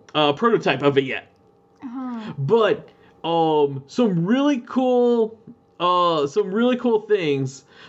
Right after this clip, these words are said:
Speaker 1: Um, h-, uh, hold on for one second. I see that Endangered Dog says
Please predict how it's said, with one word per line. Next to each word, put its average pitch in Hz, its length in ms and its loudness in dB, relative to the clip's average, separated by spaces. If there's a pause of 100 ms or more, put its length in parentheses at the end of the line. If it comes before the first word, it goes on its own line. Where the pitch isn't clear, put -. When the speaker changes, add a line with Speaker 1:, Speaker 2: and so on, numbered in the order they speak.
(180)
Speaker 1:
Um, 135 560 2 (600)
h-, 139 60 -6
uh, 135 580 0
hold 135 220 -2
on 135 60 -2
for 135 140 -2
one 131 120 0
second. 139 200 -2
I 143 40 2
see 185 220 -2
that 175 200 2
Endangered 175 420 0
Dog 175 260 2
says 156 380 2